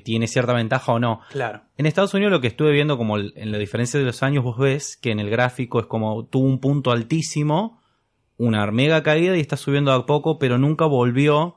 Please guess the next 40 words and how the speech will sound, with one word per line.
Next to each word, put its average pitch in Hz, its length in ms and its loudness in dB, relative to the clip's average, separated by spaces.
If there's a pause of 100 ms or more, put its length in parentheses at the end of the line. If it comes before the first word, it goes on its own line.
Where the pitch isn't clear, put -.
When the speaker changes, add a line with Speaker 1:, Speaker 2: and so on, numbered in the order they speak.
(160)
Speaker 1:
a 131 100 -10
su 117 140 -10
punto 127 280 2
más 117 220 0
alto 127 460 0
de, 104 300 -2
de 104 100 -6
cotización, 113 600 -4
de 104 80 -2
valor. 110 400 0 (680)
Pero 165 140 2
acá 185 100 0
en 226 60 0
Argentina 220 300 -2
está 226 120 -8
sucediendo 185 500 -2
que 165 100 -4
sigue 196 220 0
en 185 80 2
alza 113 560 -4
el 113 120 -6
Bitcoin. 107 480 -8 (1080)
Y 120 100 0
a 117 80 4
raíz 139 260 2
de 160 80 4
eso 165 160 0
te 147 100 0
quería 131 200 2
preguntar, 117 500 0
¿acá 151 140 -4
en 196 60 -2
Argentina 160 400 -2
hay 147 80 0
alguna 127 280 -2
manera 123 340 -2
de 120 60 -2
aprovechar 101 440 -4
el 123 80 -2
Bitcoin 151 440 -4